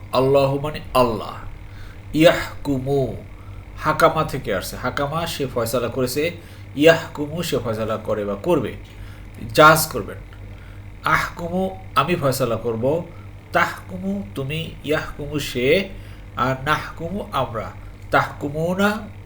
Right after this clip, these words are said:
তোমরা, আর ইয়াহকুমুনা তারা। তাহলে ইয়াহকুমু এর থার্ড পারসন সিঙ্গুলার এখান থেকে আসছে। আল্লাহ ফয়সালা করবেন, বাইনা মানে মাঝে বা between, কুম মানে তোমাদের, তোমাদের মাঝে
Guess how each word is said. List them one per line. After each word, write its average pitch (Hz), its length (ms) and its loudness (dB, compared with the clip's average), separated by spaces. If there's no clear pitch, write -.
তোমরা, 175 380 4
আর 120 100 -2
ইয়াহকুমুনা 165 720 0
তারা। 107 280 0
তাহলে 156 140 -2
ইয়াহকুমু 196 600 2
এর - 80 -4
থার্ড 170 240 0
পারসন 180 180 0
সিঙ্গুলার 156 380 2
এখান 156 180 2
থেকে 135 140 2
আসছে। - 240 -4
আল্লাহ 208 340 10
ফয়সালা 170 380 6
করবেন, 165 440 6
বাইনা 175 400 4
মানে 160 200 0
মাঝে 135 480 2
বা 139 120 4
between, 123 720 2
কুম 226 220 2
মানে 196 240 6
তোমাদের, 101 320 -4
তোমাদের 196 480 4
মাঝে 131 300 2